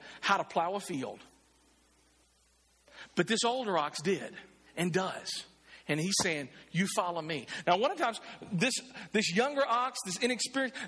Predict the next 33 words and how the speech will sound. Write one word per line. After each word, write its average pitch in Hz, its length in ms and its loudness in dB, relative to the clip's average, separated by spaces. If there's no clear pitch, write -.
they 247 140 6
would 269 120 -2
wanna 247 200 0
go 233 180 4
their 233 160 0
own 254 240 2
way, 247 340 0
right? 262 360 2
They, 220 100 8
I 254 80 2
mean, 220 160 -4
the 180 120 6
ox 233 300 2
is 190 120 -4
going 190 240 2
straight - 480 0
'cause 147 120 -4
they're 202 100 4
gonna 220 140 0
plow 170 260 2
a - 20 -4
straight 262 400 2
line. 220 240 2
But 175 80 2
this 202 200 2
young 247 180 2
ox 220 240 2
going, 190 280 2
"I'm 247 160 4
going 170 240 2
that 233 200 2
way," 147 180 2
right? 240 300 2